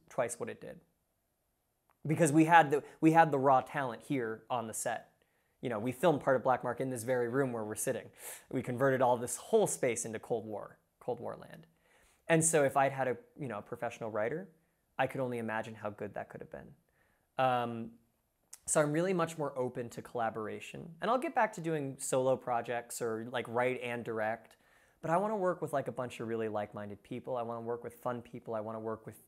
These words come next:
projects that are attainable, with teams that are, make it easy and fun and not stressful,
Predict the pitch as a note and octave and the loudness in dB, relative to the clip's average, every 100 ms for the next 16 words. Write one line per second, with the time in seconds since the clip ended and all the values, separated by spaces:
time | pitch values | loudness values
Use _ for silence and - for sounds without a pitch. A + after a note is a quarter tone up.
0 | _ _ _ - C#3+ C3+ C3+ - B2 A#2 | _ _ _ 2 4 4 -2 -4 -2 -2
1 | A2+ - - - C#3 B2+ C3 C3 C3 _ | -4 -6 -14 -8 -6 -2 0 0 -2 _
2 | _ _ - A2+ - - D3 C#3 C3+ B2+ | _ _ -12 -12 -12 -8 -4 -2 -2 0
3 | A#2+ - A#2 A#2 B2+ A#2 A#2 A2 C#3+ C#3+ | -2 0 0 0 -2 -6 -6 -10 -6 -4
4 | C#3 C#3 B2+ A#2+ G#2+ - F#3+ D3 A#2+ A#2 | -2 -2 -4 -6 -12 -4 0 0 0 -8
5 | A#2 _ _ _ _ C3 A2+ A2 G#2+ G#2+ | -12 _ _ _ _ -4 -2 -2 -2 -4
6 | _ - - C#3 A#2+ - B2 A2+ A2 | _ -18 -4 0 0 0 -2 -2 -4